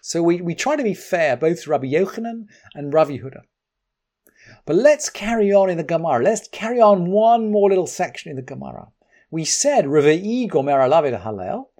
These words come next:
A fourth, he concludes the Hallel. The Gemara here has a fifth. Chamishi,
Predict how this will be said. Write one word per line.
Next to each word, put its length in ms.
A 60
fourth, 500
he 140
concludes 420
the 80
Hallel. 400
The 140
Gemara 560
here 300
has 200
a 80
fifth. 720
Chamishi, 1080